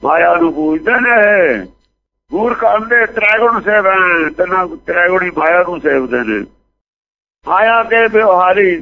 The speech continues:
ਕਿ ਮਾਇਆ ਦਾ ਹੀ ਵਿਵਹਾਰ, ਮਾਇਆ 'ਚ ਰਹਿਣਾ, ਮਾਇਆ ਤੋਂ ਗਾਂਹ ਕਿਵੇਂ ਜਾਣ? ਮਾਇਆ ਤਾਂ ਛੱਡ-, ਛੱਡਣੀ ਨਹੀਂ। ਅੰਦਰ ਕਪਟ, ਅੰਦਰ ਕਪਟ ਹੈ, ਜੇ ਕੋਈ ਦੱਸ ਵੀ ਦੇਵੇ ਮਨ ਦੇ ਸਾਹਮਣੇ।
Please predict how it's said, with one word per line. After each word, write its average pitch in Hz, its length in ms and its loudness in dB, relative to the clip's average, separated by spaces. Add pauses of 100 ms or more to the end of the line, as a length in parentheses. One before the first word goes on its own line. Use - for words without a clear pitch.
(160)
ਕਿ 127 100 -4
ਮਾਇਆ 113 340 2
ਦਾ 156 120 2
ਹੀ 175 60 0
ਵਿਵਹਾਰ, 165 460 0
ਮਾਇਆ 143 280 0
'ਚ 180 200 -2
ਰਹਿਣਾ, 180 420 -4 (600)
ਮਾਇਆ 160 240 2
ਤੋਂ 175 140 0
ਗਾਂਹ 143 240 0
ਕਿਵੇਂ 147 240 -2
ਜਾਣ? 127 220 -2 (840)
ਮਾਇਆ 170 240 2
ਤਾਂ 165 180 0
ਛੱਡ-, 135 300 -4 (160)
ਛੱਡਣੀ 190 340 -2
ਨਹੀਂ। 233 180 -8 (1800)
ਅੰਦਰ 233 400 -4
ਕਪਟ, 202 420 -4 (200)
ਅੰਦਰ 208 240 -2
ਕਪਟ 170 400 -4
ਹੈ, 185 100 2
ਜੇ 175 140 0
ਕੋਈ 165 180 -2
ਦੱਸ 151 240 -2
ਵੀ 170 140 -8
ਦੇਵੇ 185 220 -2
ਮਨ 190 220 -2
ਦੇ 165 100 0
ਸਾਹਮਣੇ। 175 480 -2